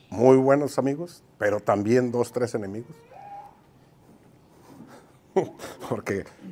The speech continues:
pues, él les decía: "Sálgase, déjeme hablar con don Mario". Y luego, lo peor, en la casa de la señora donde él se hospedó, <laughs> ahí le dijo: "Váyase para allá porque voy a hablar con don Mario". Bueno, yo me vine, él se va.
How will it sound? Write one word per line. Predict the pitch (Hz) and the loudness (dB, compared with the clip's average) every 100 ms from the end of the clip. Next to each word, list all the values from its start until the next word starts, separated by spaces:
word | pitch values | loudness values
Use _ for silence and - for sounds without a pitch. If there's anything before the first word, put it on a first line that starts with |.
| 92 | -12
pues, | 95 | -2
él | 117 117 | 2 2
les | 120 | 2
decía: | 107 113 120 110 - - - _ _ _ _ _ _ - | 0 2 2 2 -8 -20 -20 _ _ _ _ _ _ -8
"Sálgase, | - 131 127 120 | 0 2 2 -2
déjeme | 113 113 104 | -2 -2 -4
hablar | 101 110 | -6 -8
con | - | -10
don | 95 | -12
Mario". | 101 117 123 - - - - | -10 -10 -12 -18 -20 -20 -14
Y | 98 | -4
luego, | 107 123 | 2 4
lo | 113 95 | 2 0
peor, | 120 131 | 4 6
en | 117 | 4
la | 110 107 | 0 -4
casa | - 139 - 165 | 2 2 2 0
de | 139 | 0
la | 107 | -4
señora | 98 104 107 120 | -6 -6 -4 -2
donde | 123 104 98 | -4 -6 -10
él | 110 | -10
se | 107 110 | -6 -8
hospedó, | - - 110 98 - | -8 -14 -12 -10 -8
<laughs> | |
ahí | 120 110 | -8 -8
le | 151 | -8
dijo: | 104 110 107 | -8 -8 -6
"Váyase | 127 143 110 | -4 -4 -8
para | - | -8
allá | 123 | -8
porque | 120 113 | -8 -14
voy | 113 | -12
a | 117 | -10
hablar | 117 117 | -10 -12
con | 110 | -14
don | 101 104 | -14 -14
Mario". | 120 147 _ _ - - - - - _ _ _ | -14 -16 _ _ -20 -20 -20 -20 -20 _ _ _
Bueno, | 113 151 240 269 - - _ _ _ _ _ _ _ _ _ _ _ _ _ _ _ _ _ _ - _ _ | 4 6 6 4 -6 -20 _ _ _ _ _ _ _ _ _ _ _ _ _ _ _ _ _ _ -20 _ _
yo | 92 98 | -10 -8
me | 98 | -6
vine, | 104 135 147 | 0 2 2
él | 147 139 | -2 -2
se | 123 | -2
va. | 151 233 | -2 -6